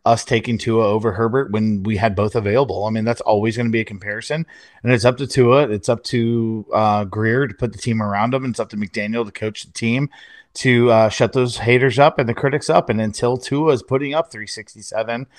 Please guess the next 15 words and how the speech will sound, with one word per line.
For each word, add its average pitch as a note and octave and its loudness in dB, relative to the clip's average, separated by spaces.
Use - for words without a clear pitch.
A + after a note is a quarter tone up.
and A#2 2
beating A2+ 2
the G#2 -2
Chargers, G#2+ -4
that A#2 0
those, A#2 2
those A#2+ 2
arguments A#2 0
gonna A2+ -2
be A2+ -2
out A2+ 2
there, D3 2
whether A2 2
they're, G#2 -4
uh, G2+ -6